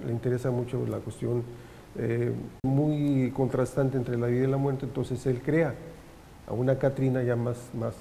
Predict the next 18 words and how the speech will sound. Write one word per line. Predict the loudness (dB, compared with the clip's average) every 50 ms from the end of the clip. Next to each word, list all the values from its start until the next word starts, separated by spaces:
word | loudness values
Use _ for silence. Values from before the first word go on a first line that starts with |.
| -8 -6
más | -4 -4 -4 -4 -6
a | -4
su | -2 -2
estilo, | -2 -2 0 2 2 2 2 0 -4 -8 -14 -16 -12 -6 -2
la | 0 4
viste | 6 6 6 4 4 0 -2
con | -2 -2 -4 -4 -4 -6 -8 -12 -16 -18 -20 -20 -20 -14 -6
el | -4 -2 0
vestuario | 0 -2 0 2 4 4 6 6 6 4 4 4 2 0 0
porfiriano, | 0 0 2 4 4 6 6 6 6 6 6 4 4
entonces | 2 0 0 -2 -2 -2 -2 -6 -10 -10 -12 -16 -16 -18 -18 -16 -14 -8 -4
la | -2 -2
fra-, | 0 2 0 0 0 -2 -8 -14 -14 -2 0
la | 2 2
francesa, | 4 4 4 4 6 6 4 4 4 4 0
pues. | 0 0 -2 -4 -4 -6 -12 -18 -18 -20 -20 -20 -20 -20 -10 -6
Entonces, | -6 0 2 4 4 4 4 2 0 -2 -6 -14 -16 -18 -18 -18 -20 -20 -20 -20 -20 -20 -20 -20 -20 -20 -20 -20 -20 -20 -8 -2
eh, | 0 2 2